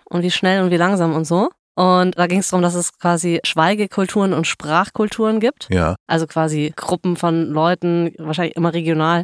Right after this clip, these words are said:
Speaker 1: die gerne lieber schweigen, die nicht so viel sprechen und welche, die halt so wasserfallartig reden. Und ganz interessant, auch in Deutschland gibt es ein Nord-Süd-Gefälle oder West-Süd-Nord-irgendwas-Gefälle.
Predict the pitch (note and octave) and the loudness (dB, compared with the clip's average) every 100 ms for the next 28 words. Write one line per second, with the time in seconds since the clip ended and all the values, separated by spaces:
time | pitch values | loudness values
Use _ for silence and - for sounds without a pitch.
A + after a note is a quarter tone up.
0 | - E3+ E3 D#3 E3 E3 D#3+ D#3 F3+ E3+ | -2 -4 -4 0 0 2 0 -2 0 0
1 | E3 F3 F3+ A3+ A3+ F3 A3 B3 B3+ - | 0 0 2 2 2 0 -2 -2 -2 0
2 | A#3 A#3 F3+ F#3 E3 F3 F3+ E3+ E3 D#3+ | -2 0 0 -2 -2 -2 -2 -2 -2 0
3 | E3 D#3+ F3 D#3 E3+ F#3+ A3+ G#3+ G3 G#3 | -2 -4 -4 0 0 0 0 0 0 0
4 | A3+ A3+ A#3 C#4+ _ _ A#3 C4+ C#4+ C4 | -2 -2 -2 -2 _ _ 2 4 4 2
5 | G#4+ - G3+ D4 C#4 C#4+ A3 G#3+ - G3 | -2 0 0 2 0 2 2 2 2 2
6 | F3 D#3+ F3+ G#3+ B3+ - G3 G#3+ A3 - | 4 2 2 0 0 -2 -2 0 -2 0
7 | F3+ F3+ F#3 F3 F3 E3+ E3+ F#3+ A3 - | 2 2 2 0 0 0 -2 -2 -2 0
8 | G3 A3 B3+ A#3 E3 E3 D#3+ - D#3+ F3+ | 0 2 0 0 2 2 2 0 0 0
9 | - - G3+ G#3+ G#3 - F#3+ G3+ G#3+ - | -2 -4 0 0 0 -2 2 2 2 -2
10 | - F#3+ G#3 A3 A#3 - G#3+ | -6 -2 0 0 -2 0 2